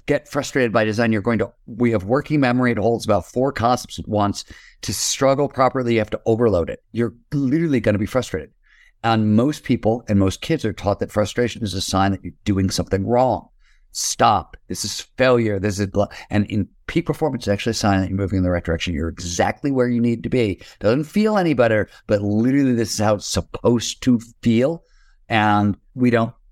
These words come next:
teach that to kids. And so they get these bad feelings and they think they're doing something wrong. And being kids,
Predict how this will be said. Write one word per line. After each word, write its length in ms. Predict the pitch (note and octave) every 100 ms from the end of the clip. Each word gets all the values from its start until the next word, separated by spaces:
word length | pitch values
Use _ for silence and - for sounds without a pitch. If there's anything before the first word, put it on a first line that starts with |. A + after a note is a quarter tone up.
| -
teach 300 | - E3 -
that 320 | G#2 - -
to 80 | F#2+
kids. 420 | F#2 D#2 - -
And 180 | - G#2+
so 220 | - A#2+
they 140 | G#2+ G#2+
get 240 | A#2+ A2
these 220 | A2+ A2
bad 320 | - G#2+ F#2+ F#2+
feelings 360 | C3 B2+ A2
and 100 | G#2
they 60 | G2
think 180 | F#2+ F2
they're 80 |
doing 280 | F2+ G2 F#2+
something 260 | E2 E2 G2
wrong. 540 | A#2+ C#3 C3+ A#2+ A2+
And 180 | G#2+ G2+
being 280 | G#2 G2 F#2+
kids, 560 | C#3 D3 A#2 G2 F#2+